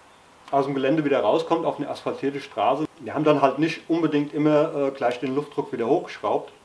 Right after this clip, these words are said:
sondern wir sind dann halt auch teilweise auf den kurzen Asphaltstücken mit relativ wenig Luftdruck gefahren. Und ja, also, <laughs> wenn man mit null Komma acht Bar auf der Straße rumfährt,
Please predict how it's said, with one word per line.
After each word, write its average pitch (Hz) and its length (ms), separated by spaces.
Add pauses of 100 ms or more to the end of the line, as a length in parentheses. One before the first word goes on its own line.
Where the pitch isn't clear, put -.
(360)
sondern 120 280
wir 117 100
sind 123 160
dann 131 120
halt 123 220
auch 117 140
teilweise 127 760
auf - 200
den 120 200
kurzen 143 220
Asphaltstücken 127 880
mit 113 220
relativ 120 340
wenig 127 280
Luftdruck 123 360
gefahren. 101 340 (560)
Und 127 380 (420)
ja, 120 140
also, 135 320 (240)
<laughs> 156 240
wenn 151 120
man 151 120
mit 151 120
null 160 180
Komma 131 240
acht - 260
Bar 127 220
auf 139 120
der 147 100
Straße 123 380
rumfährt, 151 400